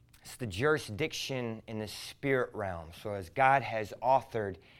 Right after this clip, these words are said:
a purpose for the church that we're a part of, each church that is registered in heaven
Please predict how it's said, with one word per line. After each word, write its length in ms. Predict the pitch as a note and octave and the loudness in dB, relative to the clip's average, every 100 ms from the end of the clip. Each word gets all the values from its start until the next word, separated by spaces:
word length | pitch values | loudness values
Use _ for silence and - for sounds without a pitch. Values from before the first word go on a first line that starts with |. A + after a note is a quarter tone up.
| - _ | -20 _
a 120 | A2 G#2+ | -8 -8
purpose 920 | - - D3 - G#2 F#2+ - - - _ _ _ _ _ _ _ | -8 -2 0 0 -6 -8 -12 -16 -18 _ _ _ _ _ _ _
for 140 | - A#2 | -4 -4
the 100 | A2+ | -4
church 600 | - - D3 A2 - - | -4 4 6 4 0 -2
that 180 | A#2 | 0
we're 200 | G#2+ B2 | 2 4
a 80 | B2 | 2
part 520 | - - - D3+ C3+ | 0 -6 6 8 8
of, 400 | G#2 F#2 F2+ - - _ - - _ | 6 0 -4 -16 -20 _ -20 -20 _
each 360 | C3+ C#3+ - - | -4 -2 -4 -6
church 540 | - F3 E3+ - - | 2 8 8 6 0
that 180 | C3 B2+ | 0 0
is 140 | A2+ | 0
registered 640 | A#2 C3+ B2+ A#2+ - C3+ B2 | 2 2 2 -2 0 2 4
in 100 | B2 | 0
heaven 680 | - - F#3 A#2+ A2+ A2+ | 0 6 8 8 2 -2